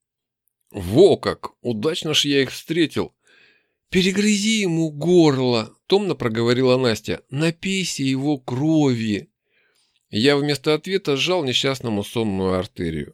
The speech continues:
Когда он потерял сознание, заколол его его же кинжалом. Ни к чему лишние понты.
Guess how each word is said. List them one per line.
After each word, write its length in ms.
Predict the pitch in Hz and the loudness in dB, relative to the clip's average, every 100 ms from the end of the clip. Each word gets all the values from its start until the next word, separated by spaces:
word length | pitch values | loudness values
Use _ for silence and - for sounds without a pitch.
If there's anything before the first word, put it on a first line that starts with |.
| - | -10
Когда 280 | - 98 104 | -4 0 0
он 80 | 98 | 0
потерял 340 | 98 117 113 | -4 -2 -2
сознание, 560 | 107 151 180 185 143 123 | -2 -6 -4 -4 -4 -4
заколол 500 | 143 156 170 170 139 | -4 -2 -2 -2 -2
его 340 | 127 120 110 | 0 0 0
его 340 | 131 113 113 113 | -4 -4 -2 -2
же 120 | 104 | -4
кинжалом. 680 | - 104 98 92 85 85 - _ _ _ _ | -6 -8 -4 -4 -6 -10 -16 _ _ _ _
Ни 140 | - 185 | -8 -6
к 80 | - | -2
чему 380 | 160 165 196 | -2 0 -2
лишние 440 | 151 117 - 113 107 | -2 -2 -2 -4 -4
понты. 560 | - 110 101 82 76 | -2 -2 -2 -6 -8